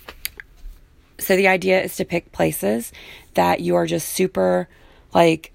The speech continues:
griefed by. Like, they're just driving you crazy. So when you go to put things in them, you can't fit anything because there's too much garbage in there. When you go to take stuff out, you have to move fifty things to get to whatever you're trying to get to.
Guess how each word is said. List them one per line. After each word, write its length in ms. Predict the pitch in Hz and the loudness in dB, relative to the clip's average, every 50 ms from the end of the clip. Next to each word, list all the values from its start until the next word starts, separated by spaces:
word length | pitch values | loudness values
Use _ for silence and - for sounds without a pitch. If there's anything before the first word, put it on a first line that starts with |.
| _ _ _ _ _ _ _ _ _ _ _ _ _ _ _ _ - - _ - 165 | _ _ _ _ _ _ _ _ _ _ _ _ _ _ _ _ -20 -20 _ -10 -4
griefed 520 | 165 165 170 175 165 - - - - 151 | 0 2 2 2 0 -2 -4 -6 -2 2
by. 420 | 160 143 139 139 135 135 143 147 - _ - - - - | 4 4 6 6 4 2 0 -2 -6 _ -20 -20 -14 -8
Like, 140 | - 175 170 | -4 -4 -2
they're 140 | - 170 160 | -2 -2 -2
just 400 | 147 165 160 156 - - - - - 175 | 0 -2 -2 -4 -6 -14 -16 -14 -8 -2
driving 360 | - 180 165 170 170 170 165 | 2 2 4 4 2 2 -2
you 120 | 160 156 | -2 -4
crazy. 440 | 151 - 156 147 147 139 139 143 143 | -2 -2 -2 0 0 -2 -2 -4 -4
So 380 | 143 - 156 147 143 143 147 - - - - - - | -2 -2 0 0 0 0 -2 -6 -10 -20 -20 -10 -4
when 120 | - 175 180 | 0 2 2
you 60 | 185 | 4
go 100 | 185 190 | 4 2
to 80 | 185 | 2
put 160 | 180 - 180 - | 0 -2 -2 0
things 260 | 180 165 170 156 - - | 0 0 0 -2 -2 -2
in 160 | 196 190 196 | 0 2 2
them, 340 | 196 196 190 190 190 196 196 - - - - - - | 2 2 2 2 0 -2 -4 -8 -12 -20 -20 -16 -6
you 140 | - 180 185 | -2 -2 -2
can't 260 | 180 - 185 180 - | 0 2 2 2 2
fit 200 | - - 214 202 | 2 0 2 2
anything 500 | 208 202 202 196 - 196 190 190 190 190 | 4 4 2 2 2 2 2 2 2 0
because 240 | 180 175 - 175 165 | 0 -2 -2 -2 -2
there's 140 | 165 165 - | -2 -2 -4
too 120 | - - | -2 -2
much 220 | 170 160 147 - - | -2 -2 -2 -2 -2
garbage 340 | - 220 226 214 196 190 190 | 0 0 2 2 0 0 -2
in 120 | 196 190 | 0 0
there. 260 | 190 185 185 185 185 - - - - - - | 0 0 0 0 -2 -6 -12 -20 -20 -10 -2
When 140 | - 185 190 | 0 2 2
you 100 | 196 185 | 4 4
go 60 | 190 | 2
to 60 | 185 | 0
take 200 | 175 170 175 160 | 0 -2 -4 -4
stuff 180 | 160 - 165 160 - - | -4 -2 -4 -2 -2 0
out, 300 | - 226 220 214 - - | 0 2 2 0 0 -2
you 80 | 196 | -2
have 120 | 180 170 - | -2 -2 -2
to 80 | - 175 | -2 0
move 220 | 185 190 190 185 | 0 0 0 0
fifty 280 | - 196 185 - - 180 | -2 -6 -6 -6 -6 -4
things 400 | - 190 185 180 180 175 - - | -2 0 0 0 -2 -4 -4 -4
to 80 | 185 | -2
get 180 | 160 175 - - | -2 -2 -2 -2
to 100 | - 180 | -4 -2
whatever 300 | 175 170 170 165 156 170 | 0 0 0 0 -2 -2
you're 320 | 165 170 170 165 165 165 - - - - - - - - - | -2 -2 -2 -2 -2 -4 -8 -12 -20 -20 -20 -20 -16 -10 -4
trying 260 | - 226 220 208 202 | 0 2 4 4 2
to 40 | 196 | 2
get 220 | 180 196 196 - | 0 0 0 0
to. 320 | - 202 196 190 190 190 | 0 -2 0 0 -2 -4